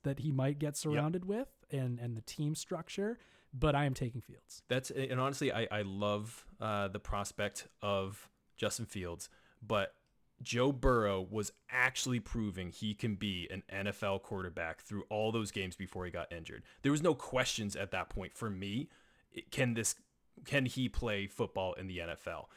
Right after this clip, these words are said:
Speaker 2: He was, I think he had the most forty-point games, uh, from a fantasy perspective, uh,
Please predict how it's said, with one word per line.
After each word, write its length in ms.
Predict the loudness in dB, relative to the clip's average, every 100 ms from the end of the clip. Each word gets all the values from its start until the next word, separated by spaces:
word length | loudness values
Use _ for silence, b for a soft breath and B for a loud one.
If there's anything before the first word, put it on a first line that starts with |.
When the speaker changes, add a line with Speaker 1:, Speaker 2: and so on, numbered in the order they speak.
| b
Speaker 2:
He 220 | b -2 0
was, 400 | 2 2 0 -4 -2
I 80 |
think 160 | -2 0
he 80 | 2
had 160 | 2
the 80 | 2
most 380 | 2 2 0 -4
forty-point 640 | -10 -2 -2 0 0 -2 -2
games, 460 | -2 -2 -4 -6 B B B
uh, 220 | 0 2 2
from 260 | 2 0
a 40 | 0
fantasy 380 | 0 0 -2
perspective, 640 | -4 -6 -4 -4 -4 -8 -10 B B B
uh, 200 | 0 0